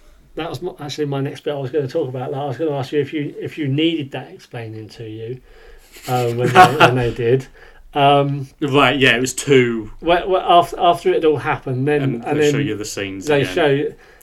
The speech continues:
Speaker 1: um, I, I was, uh, to be honest with you, this, watching this film, um, I wasn't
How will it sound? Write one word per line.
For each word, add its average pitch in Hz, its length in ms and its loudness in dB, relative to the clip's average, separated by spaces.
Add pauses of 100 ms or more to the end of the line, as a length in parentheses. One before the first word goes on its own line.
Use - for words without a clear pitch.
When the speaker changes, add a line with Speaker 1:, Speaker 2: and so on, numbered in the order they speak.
(220)
Speaker 1:
um, 143 580 2 (1600)
I, 196 380 2 (1400)
I 185 180 6
was, 233 560 -4 (760)
uh, 202 80 -8
to - 160 -12
be 233 120 4
honest 233 280 0
with 113 160 -8
you, 120 280 -10 (380)
this, 226 300 6
watching 220 520 -2
this 175 240 -2
film, 117 540 -4 (1120)
um, 156 500 2 (1000)
I 156 120 0
wasn't 202 600 2